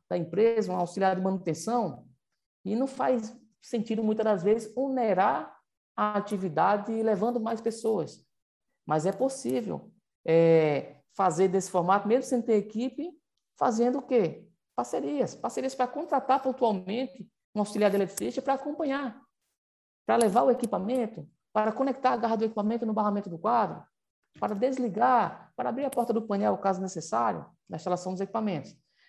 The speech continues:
Mas esse tipo de consultoria é possível, sim, e noventa e cinco por cento dos meus alunos, eles aplicam essa atividade fazendo todo o serviço de ponta a ponta sozinho.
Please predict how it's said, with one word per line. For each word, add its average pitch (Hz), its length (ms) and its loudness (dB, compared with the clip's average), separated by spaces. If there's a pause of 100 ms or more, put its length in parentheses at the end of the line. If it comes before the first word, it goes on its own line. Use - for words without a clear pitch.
(140)
Mas 165 180 0
esse 220 220 2
tipo 233 300 -6
de 220 60 -4
consultoria 202 680 -2 (100)
é 214 140 4
possível, 226 640 -2
sim, 208 480 -6 (380)
e 185 80 -2
noventa 220 760 -2
e 262 80 -2
cinco 247 340 -6
por 226 100 -4
cento 220 240 -6
dos 202 80 -4
meus 202 220 0
alunos, 196 500 2 (340)
eles 185 680 0 (240)
aplicam 233 600 2
essa 214 160 2
atividade 196 640 2
fazendo 233 480 2
todo 277 260 2
o 320 40 -4
serviço 247 480 0
de 220 100 2
ponta 277 400 4
a 240 40 8
ponta 247 340 0
sozinho. 262 600 -2